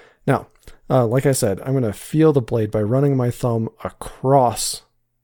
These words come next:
the edge, not parallel to it, but across, perpendicular to the edge. And I'm gonna run it both directions across the edge. And a little pointer,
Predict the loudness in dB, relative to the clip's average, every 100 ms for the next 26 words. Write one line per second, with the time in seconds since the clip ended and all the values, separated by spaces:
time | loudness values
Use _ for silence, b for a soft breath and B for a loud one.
0 | _ _ _ _ -4 -2 0 -2 -2 -6
1 | -16 -18 _ -8 -6 -4 0 4 6 6
2 | 6 6 4 -4 -6 -6 -4 0 0 -2
3 | -4 -2 2 2 2 0 -2 -2 -2 -2
4 | 0 -2 -6 -10 -12 B B B B B
5 | B -2 0 2 2 2 2 -4 -10 -2
6 | 2 2 0 2 4 4 0 -8 -10 -12
7 | -12 _ -8 -4 -2 -2 -2 -4 -4 -6
8 | -10 -14 b b b -8 -4 -2 -2 2
9 | 4 4 0